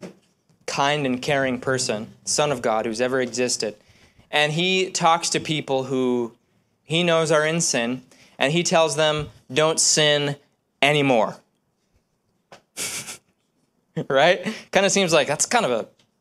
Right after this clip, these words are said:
harsh thing to say, <laughs> it seems like, right? Like, "Just stop sinning completely,"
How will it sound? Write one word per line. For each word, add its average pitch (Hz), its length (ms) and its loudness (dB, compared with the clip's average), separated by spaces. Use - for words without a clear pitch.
harsh 180 360 4
thing 175 240 0
to 143 60 -2
say, 139 440 2
<laughs> - 260 -20
it - 80 -6
seems 175 400 2
like, 113 240 0
right? 131 140 2
Like, 110 160 2
"Just 147 220 0
stop - 460 2
sinning 143 400 0
completely," 120 720 -2